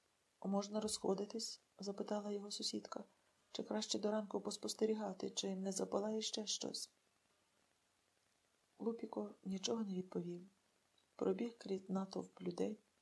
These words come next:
кудись помчав вулицею. Його провели здивовані погляди.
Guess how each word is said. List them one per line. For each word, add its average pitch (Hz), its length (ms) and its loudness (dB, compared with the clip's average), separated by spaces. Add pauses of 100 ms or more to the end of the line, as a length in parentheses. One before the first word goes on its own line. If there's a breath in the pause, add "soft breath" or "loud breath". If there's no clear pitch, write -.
(160)
кудись 220 300 -2
помчав 185 400 0
вулицею. 180 600 -4 (600)
Його 185 260 2
провели 208 480 -2
здивовані 180 540 -2
погляди. 185 500 -2